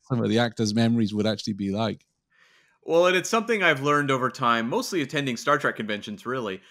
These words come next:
Speaker 2: and that, like, working actors don't sit and watch their work the way we do. <laughs>
Speaker 1: True. It's very true.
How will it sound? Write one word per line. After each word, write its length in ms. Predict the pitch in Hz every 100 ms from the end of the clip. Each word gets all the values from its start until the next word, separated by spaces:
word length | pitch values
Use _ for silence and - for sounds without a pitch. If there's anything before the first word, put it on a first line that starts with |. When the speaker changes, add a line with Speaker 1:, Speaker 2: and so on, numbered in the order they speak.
| - _ _ _
Speaker 2:
and 300 | 139 156 151
that, 280 | 156 180 -
like, 280 | 151 147 - _ 117
working 360 | 175 208 226
actors 580 | 120 135 - 202 190 - _ _ _ _ _
don't 240 | 143 190 -
sit 240 | - 170
and 100 | 139
watch 320 | 117 147 -
their 140 | 147 117
work 320 | 113 123 -
the 80 | 120
way 160 | 120
we 160 | 110 120
do. 280 | 131 120 202 - -
<laughs> 220 | - -
Speaker 1:
True. 240 | - 113 90 - -
It's 160 | 120 -
very 180 | 143 151
true. 380 | - 143 90